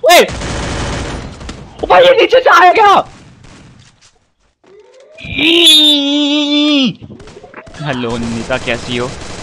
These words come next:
अरे, वो नीता कैसी है यार? रिदम pro player। ऐसे, भाई, ऐसे बोलने से नहीं होगा, मोनू, वो डालने भी पड़ते हैं। भाई, भाई, भाई, क्या है यार?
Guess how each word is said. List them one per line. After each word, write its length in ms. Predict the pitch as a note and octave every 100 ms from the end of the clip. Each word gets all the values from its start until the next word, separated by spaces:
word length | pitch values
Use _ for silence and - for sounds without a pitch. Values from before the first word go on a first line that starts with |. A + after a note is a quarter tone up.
| - - - -
अरे, 140 | G3 G#3
वो 80 |
नीता 380 | G#3 G3+ G#3 G3+
कैसी 360 | G3+ F#3+ F#3+ G3
है 80 | F3
यार? 180 | E3+
रिदम 360 | E3 D#3 E3 D#3
pro 220 | A#2+ C#3+
player। 380 | C3+ B2 A2+ B2 - C3
ऐसे, 220 | D3 D3+ D#3
भाई, 220 | E3 F#3
ऐसे 240 | D#3 E3+ D#3
बोलने 300 | C#3 C3+ C#3+
से 80 | D3
नहीं 140 | C#3+
होगा, 180 | A#2 A2
मोनू, 300 | D3+ D3 E3
वो 80 | G3
डालने 340 | D3+ A2+ A2+
भी 80 | B2
पड़ते 260 | A#2+ G2 G2+
हैं। 140 | G2+ _ _ _ _ _ _ _ _ _ _ _ _ _ _ _ _
भाई, 540 | B2 C3 D#3 D3+ B2 A2+ _ -
भाई, 640 | C3+ C3 C#3+ E3+ D#3 A2+ - _ _ _ _ _ D3
भाई, 180 | D3
क्या 320 | F3+ - E3 E3
है 240 | F3+ C#3+
यार? 520 | A2 G#2 G#2 G#2+ A2